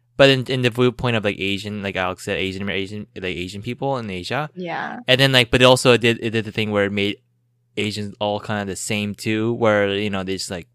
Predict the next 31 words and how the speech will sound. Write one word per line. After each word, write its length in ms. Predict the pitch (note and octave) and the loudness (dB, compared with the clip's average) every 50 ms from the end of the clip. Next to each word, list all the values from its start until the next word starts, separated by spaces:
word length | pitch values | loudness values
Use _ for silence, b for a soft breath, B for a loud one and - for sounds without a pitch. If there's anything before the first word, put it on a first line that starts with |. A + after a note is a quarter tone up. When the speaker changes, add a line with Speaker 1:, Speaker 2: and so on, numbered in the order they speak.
| _ _ _ | _ _ _
Speaker 1:
brush 200 | A#2 A2+ A2 G#2+ | -2 -2 -2 -4
aside 360 | F#2+ - - F#2+ F2+ F2+ E2+ | -6 -4 -2 -2 -2 -4 -6
the 80 | F2 | -8
fact 260 | E2+ - F#2 E2+ - - | -10 -8 -8 -8 -8 -8
that 140 | F2+ E2+ | -10 -12
she 180 | E2 - G#2 G2 | -10 -8 -8 -6
was, 280 | F2+ F2+ F2 E2 - - | -6 -6 -6 -8 -10 -8
she 100 | - A2+ | -8 -2
thought 200 | - G#2+ G2+ - | 0 0 0 0
she 80 | G#2+ | -4
was 80 | G2+ - | -8 -6
Chinese 280 | - G2+ G2 G2 F#2+ | -6 -6 -6 -6 -8
for 100 | - G2+ | -8 -8
her 60 | F#2+ F#2 | -8 -6
whole 140 | F#2+ F#2 | -6 -4
life, 300 | F#2 F#2 F2+ F2+ F2+ F2 _ | -4 -4 -4 -4 -6 -6 _
and 60 | F2 | -14
then 80 | E2+ E2 | -14 -12
she 120 | F#2 F2 | -12 -12
actually 200 | E2 E2+ F2+ F2 | -12 -12 -12 -8
wasn't. 400 | F2 F#2 G2 G2 F#2+ F#2+ F#2 F2+ | 0 2 2 2 2 -2 -6 -6
It's 80 | F2 E2 | -8 -10
like, 180 | E2+ D#2+ E2+ _ _ _ _ _ _ _ | -12 -12 -14 _ _ _ _ _ _ _
but 120 | - F#2+ | -10 -8
that 120 | - F2+ F2 | -8 -6 -8
didn't 140 | F#2 E2+ F2 | -8 -8 -8
really 140 | E2+ E2+ | -10 -10
matter, 400 | E2+ F2 F2+ F2+ F2+ F2 F2 F2 | -8 -4 -4 -4 -4 -4 -6 -6
and, 280 | E2+ D#2+ D#2+ E2 - _ _ _ _ _ _ _ _ _ _ | -8 -12 -16 -20 -20 _ _ _ _ _ _ _ _ _ _
you 100 | - - C#3+ | -4 0 0
know, 260 | A2 F2+ E2 D#2 | 0 0 -2 -8